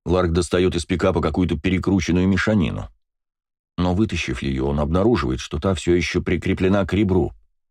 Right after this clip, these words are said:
Вокруг ребра обвит пучок каштановых волос. В покрытом засохшей кровью комке запуталась пластиковая заколка в форме бантика.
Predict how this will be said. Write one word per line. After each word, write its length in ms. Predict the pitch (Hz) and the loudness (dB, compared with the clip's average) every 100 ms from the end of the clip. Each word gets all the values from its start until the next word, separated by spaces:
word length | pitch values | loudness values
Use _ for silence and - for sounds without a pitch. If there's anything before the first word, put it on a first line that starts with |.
| _ _ _ _ - | _ _ _ _ -4
Вокруг 360 | 90 92 127 135 | -2 2 2 2
ребра 280 | 123 131 | 4 4
обвит 260 | 107 110 104 | 4 2 0
пучок 340 | 113 - 123 | 0 2 0
каштановых 560 | - 113 - 110 104 92 | 0 -2 2 2 2 2
волос. 520 | 104 87 65 - - - _ _ _ _ _ _ _ _ _ | 0 0 -2 -6 -12 -16 _ _ _ _ _ _ _ _ _
В 120 | - | -6
покрытом 460 | 82 80 85 73 65 | -4 -2 -2 -2 -4
засохшей 480 | 65 - 69 73 | -4 -4 -2 -4
кровью 400 | 69 82 71 71 | -2 0 0 0
комке 480 | 71 73 71 92 87 - _ _ _ _ _ | 0 -2 0 0 0 -4 _ _ _ _ _
запуталась 540 | 71 80 104 90 90 - | -4 -2 0 2 0 0
пластиковая 680 | 87 95 - 80 87 85 | 0 0 -2 0 2 2
заколка 520 | 82 90 - 110 80 69 | 2 0 2 2 2 -4
в 60 | |
форме 460 | - - 82 80 85 | -6 -2 0 2 0
бантика. 680 | 80 73 62 - - - | 0 -2 -4 -8 -10 -14